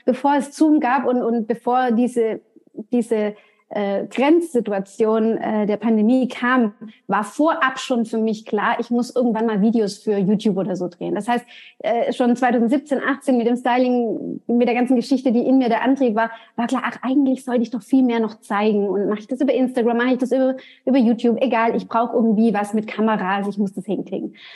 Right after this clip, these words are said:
Aber ich habe das natürlich auch aufgeschoben, weil die Prios pro Tag waren Schulungen, Salon, es war ja einfach immer etwas los. Und, ähm, diese, diese, diese krasse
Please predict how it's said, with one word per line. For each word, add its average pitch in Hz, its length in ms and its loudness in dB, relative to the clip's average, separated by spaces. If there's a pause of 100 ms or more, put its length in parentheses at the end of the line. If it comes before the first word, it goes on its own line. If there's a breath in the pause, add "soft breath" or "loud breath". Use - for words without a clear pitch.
(300 loud breath)
Aber 294 240 2
ich 320 100 0
habe 320 100 -2
das 294 120 2
natürlich 294 400 2
auch 240 180 -2
aufgeschoben, 294 640 0
weil 247 100 2
die 240 80 2
Prios 269 460 2
pro 247 180 2
Tag 254 360 -2
waren 240 420 2
Schulungen, 269 760 2
Salon, 233 320 2
es 214 180 -6
war 233 120 0
ja 233 100 -2
einfach 220 300 -2
immer 240 280 0
etwas 220 300 -6
los. 208 240 -2
Und, 208 160 -2 (380 loud breath)
ähm, 233 400 2 (300 soft breath)
diese, 262 300 4
diese, 240 500 2
diese 254 320 0
krasse 277 640 0